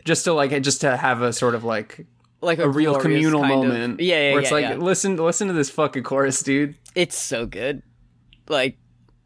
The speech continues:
Speaker 2: thank you so much, Dan, for everything you've done for us. Um,
Speaker 1: And I, I, there, there's the, the two wolves inside me are, of course, fighting because it's, it's the most obvious example of, like,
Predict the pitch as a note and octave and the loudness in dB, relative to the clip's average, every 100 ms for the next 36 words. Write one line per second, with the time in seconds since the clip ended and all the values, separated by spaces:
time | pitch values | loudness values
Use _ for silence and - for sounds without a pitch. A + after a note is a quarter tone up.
0 | _ - D#3+ F#3 G3 - C3+ A#2 - G#2 | _ 0 0 0 -2 0 2 0 -4 -6
1 | E2+ F#2 - - - A2+ A2+ A#2 A2 G2+ | -6 -8 -12 -10 -4 -2 -2 -4 -4 -4
2 | D2+ - - - - - _ _ _ _ | -8 -8 -8 -8 -10 -20 _ _ _ _
3 | _ _ _ _ - A#2 A2+ A2 A2+ F3+ | _ _ _ _ 0 2 0 -2 -2 0
4 | G#3+ G3 F3 E3 D#3 G3 F#3 G#3+ F#3+ F3+ | 0 0 -2 0 -2 -2 0 -2 -2 -4
5 | F#3 _ - - D#3+ - C4 B3+ E3+ E3+ | -4 _ -20 -6 -4 0 0 0 2 2
6 | D#3 C3+ B2+ D3+ C3 B2+ A#2 A#2 A#2 A2+ | 2 0 -2 0 2 2 2 0 -2 -2
7 | A2 - B2+ A#2 - A2+ G2 G2+ A#2 B2 | -2 -2 0 0 0 0 0 -4 -6 -2
8 | C3+ C3 - C#3 C3+ - D#3+ D3 C#3+ C#3 | 0 0 0 0 0 0 0 0 2 0
9 | C3+ C3 C3 A#2 B2 A#2+ A#2+ A2+ A#2 A2 | 2 0 0 -2 -2 0 -2 -2 0 -2
10 | A2 | -4